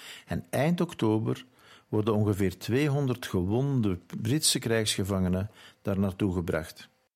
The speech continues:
De familie Verhagen woont niet in het centrum van Geluwe, maar ten westen daarvan, in het veld in de Groene Straat, tussen twee boerderijen.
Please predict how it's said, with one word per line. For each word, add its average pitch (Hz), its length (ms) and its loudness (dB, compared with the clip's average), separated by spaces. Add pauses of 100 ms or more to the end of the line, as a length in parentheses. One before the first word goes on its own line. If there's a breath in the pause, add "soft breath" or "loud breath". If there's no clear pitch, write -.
(720)
De 113 120 -4
familie 151 440 2
Verhagen 110 560 2
woont 113 340 0
niet 131 260 0
in 120 60 2
het 101 160 2
centrum 123 420 0
van 87 180 0
Geluwe, 143 500 0 (360 loud breath)
maar 101 220 -2
ten 110 180 0
westen 147 360 0
daarvan, 85 460 -4 (340 soft breath)
in 95 100 -2
het 90 180 -2
veld 139 280 0
in 107 120 2
de 98 100 2
Groene 113 340 2
Straat, 101 540 -2 (280 loud breath)
tussen 104 300 0
twee 120 260 2
boerderijen. 104 800 0